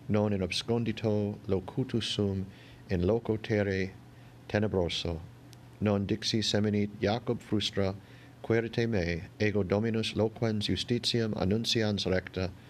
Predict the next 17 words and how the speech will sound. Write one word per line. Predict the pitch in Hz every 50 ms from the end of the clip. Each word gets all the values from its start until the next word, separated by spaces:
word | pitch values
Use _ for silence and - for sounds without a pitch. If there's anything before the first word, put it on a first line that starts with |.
| - - - - - - - - - - -
congregamini | 113 107 101 98 98 90 - 98 95 107 113 113 107 110 107 107 104 98 - 101
et | 98 90
venite | - 90 92 90 98 110 113 - -
et | 110 107 107 104 104 101 - -
decidete | - 85 - - - 117 113 98 107 104 - 107 101 98 95 95 98 - - - - - -
simul | - - - 127 123 117 113 110 110 107 107
qui | - - 113 113
salvati | 107 - 101 95 90 82 - 98 113 117 - - 117 110 107 - - - - - - - -
estis | 110 117 - - - 123 117 110 - - - -
ex | - 107 107 - - -
gentibus, | - - 107 95 92 - 113 90 - 92 90 - - - - - - - - - - - - - - - - - -
nescierunt | 104 101 98 - - 104 98 107 117 117 123 123 117 113 - - -
qui | - - 117 110 110 107 107 110 - -
levant | 98 98 107 117 110 110 113 107 107 110 -
lignum | 101 101 113 113 113 113 107
sculpturae | 104 - - - 117 - - - - - 120 113 101 95 95 92 95 95
suae, | - - - 95 90 85 87 85